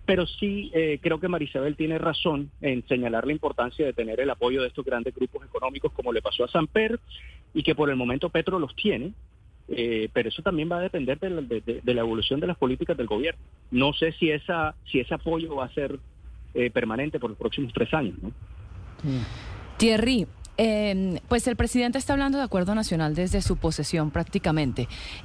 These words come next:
Speaker 2: ¿En qué se ha avanzado en ese sentido? O sea, ¿ha habido modificaciones? ¿Algo se ha matizado, perfeccionado gracias a la intervención de algún grupo de interés en los distintos temas que el gobierno ha puesto sobre la mesa en sus reformas?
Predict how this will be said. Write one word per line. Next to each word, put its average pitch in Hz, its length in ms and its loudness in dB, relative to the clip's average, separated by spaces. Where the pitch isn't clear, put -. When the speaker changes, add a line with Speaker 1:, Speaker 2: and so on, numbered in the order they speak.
Speaker 2:
¿En 240 180 6
qué 262 220 2
se 302 100 2
ha 285 40 4
avanzado 294 440 2
en 277 80 2
ese 269 160 -2
sentido? 202 560 2
O - 60 0
sea, 170 260 2
¿ha 254 200 4
habido 277 480 2
modificaciones? 202 1120 2
¿Algo 214 360 2
se 220 120 2
ha 196 80 4
matizado, 190 720 2
perfeccionado 170 920 2
gracias 185 300 2
a 220 40 2
la 220 60 2
intervención 165 580 0
de 180 60 2
algún 196 240 2
grupo 208 320 2
de 208 60 4
interés 160 420 2
en 196 180 2
los 185 140 2
distintos 175 440 0
temas 196 220 2
que - 100 -2
el 190 60 2
gobierno 160 340 2
ha - 40 -2
puesto 190 280 2
sobre 190 200 2
la 160 100 2
mesa 151 220 2
en 185 80 2
sus 208 100 2
reformas? 196 600 0